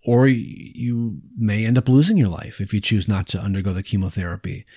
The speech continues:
But ultimately, I think this is a personal choice of conscience and a choice that involves practicalities.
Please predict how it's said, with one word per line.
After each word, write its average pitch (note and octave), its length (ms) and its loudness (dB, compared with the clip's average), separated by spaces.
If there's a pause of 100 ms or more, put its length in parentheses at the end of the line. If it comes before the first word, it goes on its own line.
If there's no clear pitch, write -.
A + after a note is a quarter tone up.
(120)
But C3 120 2
ultimately, D#3 480 4
I B2 80 4
think C3 240 4
this C3 240 2
is A2+ 180 -2
a G#2+ 120 0
personal C#3+ 640 0
choice A2 500 0
of G#2 220 -10
conscience - 840 -2 (920)
and A#2 140 2
a G#2+ 200 2
choice B2+ 560 4
that A2 260 -4
involves A2 400 2
practicalities. A2+ 1120 0